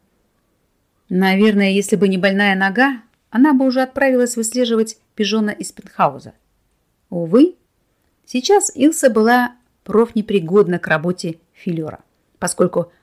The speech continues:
любой маломальски грамотный конспиратор в два счёта срисовал бы хромающую преследовательницу. Для начала нужно было вылечить ногу,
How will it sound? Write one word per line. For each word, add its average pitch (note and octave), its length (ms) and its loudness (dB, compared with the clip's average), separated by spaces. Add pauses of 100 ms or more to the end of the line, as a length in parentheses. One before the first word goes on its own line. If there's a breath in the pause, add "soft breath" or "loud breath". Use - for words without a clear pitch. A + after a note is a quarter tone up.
(100)
любой G3 420 2
маломальски F3 680 -2
грамотный E3+ 500 -2
конспиратор B3 720 -4 (500)
в G#3+ 120 -2
два E4+ 240 6
счёта D4+ 360 -2
срисовал A#3 520 -2
бы G#3+ 100 -8
хромающую F#3+ 600 -4
преследовательницу. D#3+ 880 -8 (800)
Для F3+ 160 -2
начала F3 400 0
нужно F3 260 -2
было F3 240 -2
вылечить F3 380 -6
ногу, G3+ 400 -2